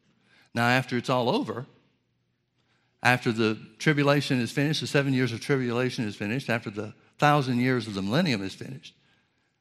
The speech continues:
then God makes a new heaven and a new earth and, and brings us back down to the earth to live here with him. He brings the New Jerusalem down to the earth.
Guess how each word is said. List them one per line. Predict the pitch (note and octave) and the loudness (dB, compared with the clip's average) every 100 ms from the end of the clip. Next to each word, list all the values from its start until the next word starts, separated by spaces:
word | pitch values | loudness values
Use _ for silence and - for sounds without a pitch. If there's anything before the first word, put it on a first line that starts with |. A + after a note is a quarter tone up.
| _ _ | _ _
then | - C3+ | 2 4
God | C3+ C3+ C3+ | 6 4 4
makes | C3+ C3+ | 2 0
a | C3 | 0
new | B2+ C#3 | 0 2
heaven | C#3 C3 | 2 2
and | B2 | 0
a | A#2 | 0
new | A2 B2 B2+ | 0 0 0
earth | F3+ D#3+ | -2 -4
and, | A#2+ A2+ A#2 C3+ B2+ | -4 -4 -6 -10 -8
and | B2 A2 G2+ | -6 -4 -2
brings | A#2+ C3+ A#2 | 2 2 4
us | C3 C3 | 2 0
back | B2 B2 | 0 0
down | A#2 C3 C3+ | 2 2 2
to | |
the | A#2 A#2+ | 2 2
earth | C#3 D#3+ - - - _ _ | 2 2 -2 -16 -20 _ _
to | - | -2
live | A#2 D3 C3+ | 4 4 4
here | D3 C#3+ | 2 2
with | D3 D#3 | 2 0
him. | D3 G#3 F3 - - _ _ _ _ _ _ _ _ _ _ _ _ _ _ _ _ | 0 -2 -4 -10 -20 _ _ _ _ _ _ _ _ _ _ _ _ _ _ _ _
He | B2+ | 0
brings | B2 C#3+ C3+ | 2 4 4
the | C3 | 2
New | C3 D3+ | 4 2
Jerusalem | C#3 D3+ G3 D#3 A2+ | 2 2 0 0 0
down | A2 C3 C#3+ | 2 4 2
to | C#3+ | 0
the | D3+ E3+ | 0 0
earth. | F#3 - - | -2 -4 -10